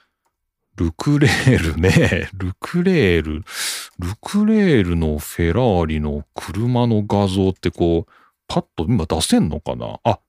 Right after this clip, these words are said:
出せたかな？これかな？画像で見てみると、あー、確かにリアカウルに白く縁取りされた。あー、ま、だいぶ、なんていうんですかね、一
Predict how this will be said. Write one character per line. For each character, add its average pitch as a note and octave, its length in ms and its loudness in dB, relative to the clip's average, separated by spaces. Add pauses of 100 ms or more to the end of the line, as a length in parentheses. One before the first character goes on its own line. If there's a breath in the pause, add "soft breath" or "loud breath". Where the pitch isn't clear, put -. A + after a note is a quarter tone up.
(380)
出 G2 140 -2
せ - 300 -2
た - 320 -8 (100)
か - 220 -6
な？ F3+ 240 -4 (180)
こ - 140 -8
れ F3 140 0 (240)
か F3 160 0
な？ G#3+ 220 0 (640 loud breath)
画 A2 220 -2
像 E3 500 -2
で C#3+ 380 0 (140)
見 C#3 200 0
て - 400 -2
み F#2 180 0
る D#2 220 -6 (420)
と、 F#2 200 0
あ C3+ 460 2
ー、 - 360 -4
確 - 60 -16
か D3 160 0
に G2 180 2
リ G#2 240 2
ア E3+ 160 0 (140)
カ F3+ 260 0
ウ A#2+ 260 2
ル F2 200 0
に E2 180 0
白 D3+ 460 0
く - 80 -8
縁 - 140 -6
取 B2+ 160 2
り A#2 60 0
さ B2 80 2
れ A#2 60 4
た。 G#2 400 2 (320)
あ - 0 -
ー、 G#3+ 640 4 (1080 loud breath)
ま、 E3+ 160 0 (100)
だ G3 180 4
い C#4 120 4
ぶ、 C4 400 2 (160)
な G#3 180 4
ん A#3+ 60 2
て - 80 2
い - 20 4
う - 20 4
ん - 0 -
で - 20 4
す - 60 -2
か A#2 80 4
ね、 A#2 120 0
一 B3 540 2